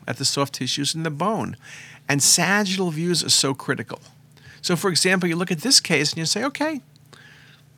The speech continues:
thoracic spine, lumbar spine, eh, looks okay, little degenerative change." Look at the patient with back pain. Look at that same patient, sagittal view.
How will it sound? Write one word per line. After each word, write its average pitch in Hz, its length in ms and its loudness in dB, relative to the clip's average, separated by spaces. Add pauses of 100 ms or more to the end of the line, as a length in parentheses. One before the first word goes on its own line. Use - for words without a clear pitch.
(160)
thoracic 196 440 4
spine, 196 400 2
lumbar 151 280 0
spine, 190 520 2 (140)
eh, 381 220 0 (160)
looks 151 200 -4
okay, 110 440 -2
little 151 160 -2
degenerative 120 420 -2
change." - 560 -6 (720)
Look 202 160 -4
at 226 60 -2
the 220 60 -2
patient 190 420 0
with 175 120 -2
back 185 300 4
pain. 139 260 0
Look 220 140 -4
at 214 80 -4
that 190 180 2
same 190 240 -2
patient, 196 460 -4
sagittal 196 480 -2
view. 208 400 -6